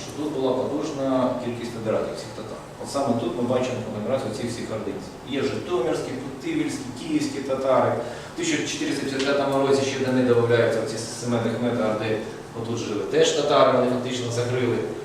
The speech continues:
повністю київську землю від татар. Тут був дуже потужний татарський елемент. І саме головне, яка особливість, на-, відокремо від навіть того ж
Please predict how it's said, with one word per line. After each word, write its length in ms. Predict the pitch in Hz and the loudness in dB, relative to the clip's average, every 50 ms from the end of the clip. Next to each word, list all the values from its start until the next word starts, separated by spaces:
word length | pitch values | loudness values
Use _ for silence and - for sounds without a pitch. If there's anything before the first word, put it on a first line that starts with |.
| - - - - | -10 -12 -10 -6
повністю 320 | 120 117 113 113 113 117 113 - | -6 -4 -2 -2 -4 -4 -6 -6
київську 320 | 113 113 110 110 - 110 107 107 | -6 -6 -6 -6 -6 -6 -6 -6
землю 240 | 110 113 113 104 98 101 101 | -4 -4 -2 -2 -4 -4 -4
від 100 | 101 101 101 | -4 -4 -6
татар. 240 | - - - - - - - - - - - - | -6 -8 -8 -10 -10 -12 -12 -14 -14 -14 -12 -8
Тут 120 | - 160 160 160 | -6 -4 -2 2
був 120 | 156 151 151 147 131 143 | 2 4 4 2 2 0
дуже 180 | 143 139 139 | 0 0 0
потужний 460 | 131 127 123 127 147 143 131 127 123 | 2 2 2 2 0 0 0 0 0
татарський 560 | 117 - - - 123 120 117 117 - - 117 113 | 0 0 0 0 0 2 2 0 0 -2 -4 -4
елемент. 280 | 104 101 101 - - - - - - - - - - - - - - - 139 | -4 -4 -4 -6 -8 -10 -12 -14 -14 -16 -16 -16 -16 -16 -16 -16 -12 -4 0
І 400 | 139 151 151 160 - - - - | 0 4 6 6 6 4 4 0
саме 320 | - - 160 165 160 156 143 | 2 4 4 6 6 6 6
головне, 320 | 143 147 147 147 147 147 143 | 6 6 6 6 6 6 6
яка 240 | 143 143 143 143 135 | 6 6 6 6 6
особливість, 540 | 127 127 123 - - 110 110 110 - - - 120 | 6 4 4 2 2 0 0 -2 -4 -6 -6 -6
на-, 140 | 120 127 | -4 -2
відокремо 400 | 139 139 139 147 160 160 151 139 131 | -2 0 0 2 2 4 4 4 4
від 420 | 127 135 131 - - 131 - - | 4 2 2 2 0 -2 -2 -2
навіть 280 | 135 139 131 120 117 113 | 0 0 0 0 0 -2
того 180 | 113 113 113 | -2 -2 -2
ж 60 | 113 | -2